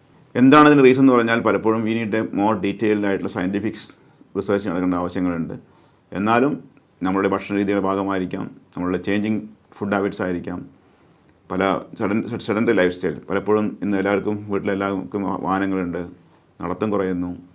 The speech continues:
എക്സർസൈസ് പ്രോഗ്രാമുകൾ കുറഞ്ഞുകൊണ്ടിരിക്കുന്നു. സെഡൻറ്ററി, സെഡൻറ്ററി ലൈഫ് സ്റ്റൈൽ, സ്ട്രെസ്ഫുൾ ലൈഫ് സ്റ്റൈൽ, അതേപോലെ തന്നെ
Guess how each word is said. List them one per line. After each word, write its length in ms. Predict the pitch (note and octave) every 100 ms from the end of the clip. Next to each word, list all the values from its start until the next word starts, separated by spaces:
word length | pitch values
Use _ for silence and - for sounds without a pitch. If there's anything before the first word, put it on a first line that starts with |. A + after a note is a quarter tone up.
| -
എക്സർസൈസ് 380 | E2 - G#2+ G#2+
പ്രോഗ്രാമുകൾ 360 | G2 F#2+ G2 F#2
കുറഞ്ഞുകൊണ്ടിരിക്കുന്നു. 760 | E2+ E2+ E2+ E2 E2 D#2+ D#2+ - _ _ _ _ -
സെഡൻറ്ററി, 360 | G2+ A2 A#2+ A2
സെഡൻറ്ററി 320 | G#2+ A#2+ B2
ലൈഫ് 240 | G#2+ G#2+
സ്റ്റൈൽ, 320 | - G#2+ G#2 -
സ്ട്രെസ്ഫുൾ 440 | - - F#2+ - G#2+
ലൈഫ് 200 | G2+ G2+
സ്റ്റൈൽ, 320 | G2 G2 F#2+ - _
അതേപോലെ 440 | F2 G#2+ A2+ G#2 F#2+
തന്നെ 280 | G2 F#2+